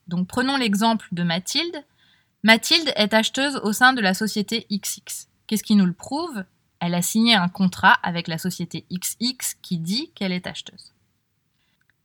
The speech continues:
Deuxième ligne du modèle, les pensées. Les pensées sont notre interprétation personnelle de nos circonstances.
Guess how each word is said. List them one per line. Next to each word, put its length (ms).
Deuxième 380
ligne 180
du 80
modèle, 480
les 180
pensées. 440
Les 120
pensées 380
sont 100
notre 260
interprétation 760
personnelle 500
de 80
nos 140
circonstances. 840